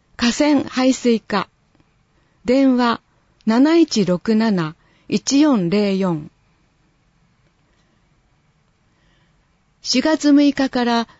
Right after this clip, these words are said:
十五日は、春の全国交通安全運動。新学期は子どもの交通事故が多くなります。運転者は歩行者優先の意識を徹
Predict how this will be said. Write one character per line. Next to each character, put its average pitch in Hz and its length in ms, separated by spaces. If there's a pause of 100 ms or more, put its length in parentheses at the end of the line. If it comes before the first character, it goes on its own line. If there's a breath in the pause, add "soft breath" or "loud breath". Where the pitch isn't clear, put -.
十 302 220
五 233 120
日 185 320
は、 165 260 (380)
春 320 260
の 185 220
全 294 260
国 185 140 (180)
交 269 160
通 247 320
安 233 200
全 220 260
運 202 280
動。 - 320 (1600)
新 320 320
学 320 220
期 214 160
は 180 240
子 233 120
ど 285 120
も 302 100
の 285 180
交 294 200
通 277 220
事 285 140
故 220 140
が 175 220
多 262 100
く 180 160
な 156 100
り 160 140
ま 160 160
す。 - 220 (1120)
運 330 200
転 339 240
者 190 180
は 175 240 (340 soft breath)
歩 240 120
行 370 240
者 233 140
優 220 240
先 202 320
の 196 120
意 247 80
識 185 260
を 156 100
徹 165 200